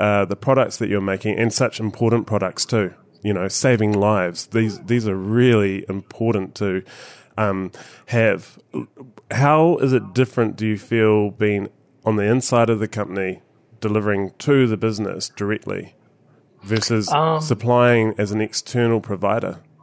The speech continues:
Speaker 2: Yeah, uh, I think you get to know, uh, you get to know all the, the details and the, the ins and outs. Um, I, I think a lot of things in, in corporate video, you know, i-, if, if someone,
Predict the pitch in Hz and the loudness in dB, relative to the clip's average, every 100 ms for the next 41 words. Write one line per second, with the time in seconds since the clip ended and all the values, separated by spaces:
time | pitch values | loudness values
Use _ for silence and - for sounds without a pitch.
0 | _ _ _ _ _ 160 160 147 143 - | _ _ _ _ _ 0 2 2 0 2
1 | 165 170 170 175 175 233 226 190 143 190 | 2 4 2 2 4 2 2 -2 0 0
2 | - 160 135 139 143 143 139 135 - _ | 2 4 4 4 4 4 4 0 -6 _
3 | - - - - - 151 180 180 202 180 | -18 -16 -16 -16 -6 -2 2 2 4 4
4 | 156 117 143 131 120 - 123 120 131 131 | 4 4 4 2 -2 -2 -2 0 0 2
5 | 123 120 117 - - 123 117 117 117 156 | 2 2 2 0 0 -2 0 0 -2 -4
6 | 117 143 151 131 123 117 113 - - - | -4 0 2 2 2 0 -2 -4 -8 -12
7 | - - - - 123 117 113 113 117 123 | -18 -20 -10 -4 -2 0 -2 -4 -8 -10
8 | - _ _ - - - - - - - | -18 _ _ -20 -20 -20 -16 -10 -10 -10
9 | - 170 - 170 220 175 160 156 160 175 | -4 -2 0 0 2 4 4 4 2 2
10 | 156 143 143 139 131 127 165 135 127 131 | 2 2 0 0 -2 0 2 2 2 4
11 | 135 131 127 123 131 135 123 - - - | 4 4 2 2 0 0 0 -2 -4 0
12 | 156 151 131 | 0 2 0